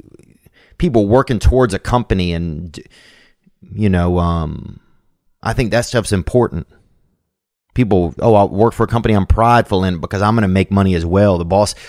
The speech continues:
they're not always trying to just keep me at this one space and not reward my efforts. And I hope we'll see some of that, too, on a national scale. You know, maybe I'm being too political in some of this episode, but,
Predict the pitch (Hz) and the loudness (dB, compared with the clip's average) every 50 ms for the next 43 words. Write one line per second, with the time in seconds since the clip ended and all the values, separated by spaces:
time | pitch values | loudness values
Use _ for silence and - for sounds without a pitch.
0 | - - - 104 95 110 117 117 107 107 110 101 - - 120 107 98 90 80 107 | -18 -4 -2 0 2 4 4 4 4 4 2 0 0 0 0 0 0 -2 -4 -6
1 | - - - - 131 117 95 107 98 87 - 95 87 - 107 104 104 104 95 - | -8 -4 -2 -2 -2 -2 -2 -4 -6 -4 -6 -8 -6 -6 -4 -2 -2 -2 -4 -4
2 | - - - 113 104 101 87 - - 95 90 87 95 95 95 95 - _ _ _ | -6 -4 -2 -2 -2 -2 -4 -6 -8 -8 -6 -2 0 0 0 0 -2 _ _ _
3 | - - - - _ - 98 101 95 90 90 101 110 107 107 104 90 90 90 90 | -20 -20 -20 -20 _ 0 2 2 2 2 2 4 4 4 4 4 2 0 -2 -2
4 | 87 87 67 92 98 - - 76 - _ _ - - - _ _ _ _ _ _ | -2 -2 -2 -4 -4 -4 -6 -10 -12 _ _ -18 -18 -18 _ _ _ _ _ _
5 | _ _ _ _ _ _ _ _ _ _ _ _ _ _ _ _ _ _ _ _ | _ _ _ _ _ _ _ _ _ _ _ _ _ _ _ _ _ _ _ _
6 | _ _ _ _ _ _ _ _ _ - - - - - _ - 120 123 135 160 | _ _ _ _ _ _ _ _ _ -20 -20 -20 -20 -20 _ -8 -6 -2 0 2
7 | 170 160 131 156 147 - - 156 160 180 - - 147 131 123 117 117 110 - - | 2 2 2 2 0 0 2 0 0 0 0 -2 0 0 4 4 4 2 2 2
8 | 175 175 143 117 107 104 98 110 123 139 147 139 - - 117 104 92 - - - | 2 2 4 4 2 2 0 2 2 2 0 0 -2 -4 -4 -4 -4 -4 -4 -2
9 | 113 101 98 104 107 107 107 104 101 95 98 98 98 90 82 101 107 107 98 107 | 0 0 2 2 2 2 0 -2 -2 -2 -2 -2 -4 -4 -4 -4 -4 -2 0 0
10 | 101 95 95 104 101 95 - 107 95 - 92 90 92 92 95 - - 85 82 80 | 0 0 0 -2 -2 -4 -4 -6 -2 0 0 2 2 2 2 2 0 0 2 2
11 | 80 - 92 85 82 78 82 80 - - 82 - - - - - 85 82 82 80 | 0 0 -2 0 0 0 0 -2 0 -2 -2 -2 -4 -8 -4 -2 -2 0 0 -2
12 | 80 76 78 76 78 - - | -4 -4 -4 -4 -4 -6 -8